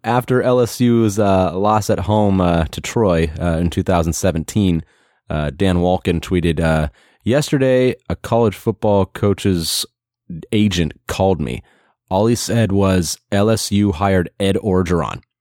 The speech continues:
And then we laughed for a few minutes. Ouch.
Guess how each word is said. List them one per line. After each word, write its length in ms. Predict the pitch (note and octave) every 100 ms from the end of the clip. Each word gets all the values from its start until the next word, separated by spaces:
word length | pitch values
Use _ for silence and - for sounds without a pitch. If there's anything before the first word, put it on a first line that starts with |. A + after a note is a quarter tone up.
| _ _ _ _ _ _
And 100 | E2
then 120 | E2 E2+
we 100 | E2+
laughed 320 | F2 E2 D#2+
for 160 | E2
a 40 | C#2
few 160 | -
minutes. 460 | C#2+ B1+ - - - - _ _ _ - - _ _ _ _ _ - -
Ouch. 460 | D#2+ G#2 - -